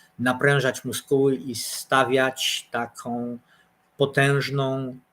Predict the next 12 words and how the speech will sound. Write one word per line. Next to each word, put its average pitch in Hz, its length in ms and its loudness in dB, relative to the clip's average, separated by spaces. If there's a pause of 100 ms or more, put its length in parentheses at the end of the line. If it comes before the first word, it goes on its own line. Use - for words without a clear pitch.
(260)
fundamentalną 131 960 -2
bazę 120 360 -2
swoich 117 340 -4
działań 113 460 -4
finansowych 117 840 -4 (100)
i 160 80 0
na 131 120 2
przyszłość, - 680 -8 (420)
i 190 240 4
zawodowych. 113 720 -2 (320)
A 123 60 0
więc 143 240 0